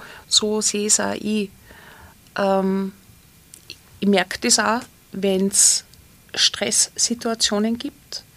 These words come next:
ähm, dass, dass das wieder so dieser Beginn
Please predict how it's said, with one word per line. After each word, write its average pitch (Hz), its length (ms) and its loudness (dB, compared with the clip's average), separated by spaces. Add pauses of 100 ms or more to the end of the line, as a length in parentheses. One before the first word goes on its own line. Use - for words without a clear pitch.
(720)
ähm, 190 520 -2 (1500)
dass, 196 320 4 (1800)
dass 202 160 2
das 220 200 2
wieder 208 220 4
so 202 260 4 (260)
dieser 208 200 4 (260)
Beginn 285 400 4